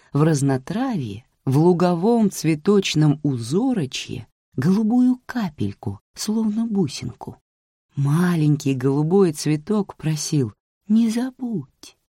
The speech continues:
«Хорошо», сказала луговица, «будь незабудка».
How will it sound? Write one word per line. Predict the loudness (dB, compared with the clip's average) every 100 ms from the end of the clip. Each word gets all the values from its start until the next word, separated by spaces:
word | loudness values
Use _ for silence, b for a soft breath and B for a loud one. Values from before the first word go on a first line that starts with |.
| _ _ _ _ _
«Хорошо», | -6 -2 -2 -2 -4 -4 -4 -6 _ _
сказала | -4 0 2 0 0
луговица, | 0 0 0 -2 -4 -4 -4 -6 -6 _ _ _
«будь | 0 4 2 2 -6 _
незабудка». | 4 4 4 0 0 -2 -4 -8 -14 -14